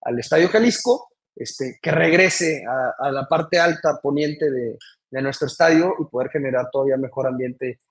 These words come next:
y, y mayor magia. ¿Qué se necesita para el programa Enlace? Contactar a cualquiera de nuestros asesores. Afiliarse como empresa o universidad y listo. Eh, tienen el beneficio de poder adquirir sus,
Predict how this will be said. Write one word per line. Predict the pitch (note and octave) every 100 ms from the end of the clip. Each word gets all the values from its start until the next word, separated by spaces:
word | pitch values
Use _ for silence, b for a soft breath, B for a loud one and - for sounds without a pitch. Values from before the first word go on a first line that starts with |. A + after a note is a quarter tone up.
| _ _
y, | A#2 A2+ -
y | A2
mayor | G#2+ A#2+ B2
magia. | A2+ - F#2 _ - _ _ _ _ _ _ _ _
¿Qué | F#3+
se | G3 A3+
necesita | G#3 G#3 A3
para | G#3 F3 E3
el | D3+ C#3+
programa | D#3 E3 G3+
Enlace? | G3+ G3+ A3+ A#3
Contactar | - E3 D3+ - E3+
a | E3
cualquiera | D3+ E3 F3
de |
nuestros | E3 D3+ B2
asesores. | C3 B2 A2+ G3 A3+ - _ _ _ _ _ _
Afiliarse | C3 C3+ C#3 D#3 D#3+ D#3+
como | C#3+
empresa | B2 D3+ D#3
o | D3+
universidad | C#3+ C3+ A#2+ D3 A3 E4 - _ _ _ -
y | D3+
listo. | C#3+ - A#2+ - - - _ _
Eh, | G#2+ G2 F#2+ _
tienen | E3+ F3 D#3+
el | D3+
beneficio | C#3 B2+ C#3 D#3
de |
poder | C3+ C3
adquirir | C#3+ C3 B2+
sus, | B2 C#3+ - -